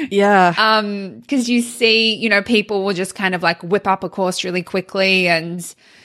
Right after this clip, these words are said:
Speaker 2: um, w-, w-, what seems like really quickly, but, you know, a lot goes into creating a course, you know,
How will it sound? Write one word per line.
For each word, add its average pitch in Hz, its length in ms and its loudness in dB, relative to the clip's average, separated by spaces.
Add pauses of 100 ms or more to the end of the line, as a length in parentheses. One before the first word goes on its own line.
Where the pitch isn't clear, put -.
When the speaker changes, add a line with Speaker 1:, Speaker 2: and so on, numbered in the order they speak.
(440)
Speaker 2:
um, 180 500 -2
w-, 196 300 0
w-, 190 220 0
what 202 200 0
seems 190 300 -4
like 180 180 -2
really 220 160 2
quickly, 247 400 0
but, 269 340 0
you 240 140 2
know, 240 100 2
a 220 60 2
lot 226 380 0
goes 277 200 2
into 208 240 0
creating 170 400 0
a 175 80 -6
course, 170 460 -2
you 185 80 -6
know, 175 260 -4